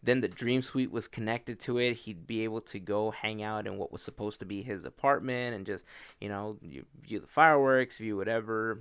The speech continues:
you know, from that little balcony that he's got there. And, you know, Club thirty-three members play, pay an exuberant amount of money yearly to have exclusive, um,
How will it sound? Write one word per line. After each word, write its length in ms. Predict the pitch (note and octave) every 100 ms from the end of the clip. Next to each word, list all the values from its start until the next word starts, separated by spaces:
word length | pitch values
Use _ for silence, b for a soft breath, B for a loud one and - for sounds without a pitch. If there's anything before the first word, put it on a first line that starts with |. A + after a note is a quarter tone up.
| A#2
you 60 | G2
know, 120 | G2
from 360 | - F#2 F#2 - - - -
that 220 | G2 D#2
little 220 | - F2+
balcony 400 | - F#2+ - G#2
that 140 | G2 G2
he's 160 | F#2
got 260 | - F#2+ -
there. 240 | F#2 E2 - B B B B B B -
And, 560 | C3 C3+ C3 C3+ B2+ - - -
you 100 | F#3+
know, 140 | D#3+
Club 200 | D3+ F3 E3+
thirty-three 360 | E3 D3+ C#3+
members 360 | C3 B2+ C#3 C#3+
play, 560 | - - C#3 C3+ C3+ - -
pay 220 | D3 D3+
an 140 | C3
exuberant 720 | A#2+ A2+ G#2+ B2+ B2+ B2 A#2+ -
amount 400 | A2 A2 A2+ -
of 160 | G#2 G#2
money 640 | G#2+ A2 A2+ A2 A2+ B2 _ - -
yearly 720 | B2 C#3+ E3 D#3+ D#3 D#3+ F3 -
to 100 | -
have 400 | G#2 G#2 A2 G#2+ -
exclusive, 920 | - - - G2+ G2 - F#2+ G2 G2+ _ -
um, 460 | F#2+ - - -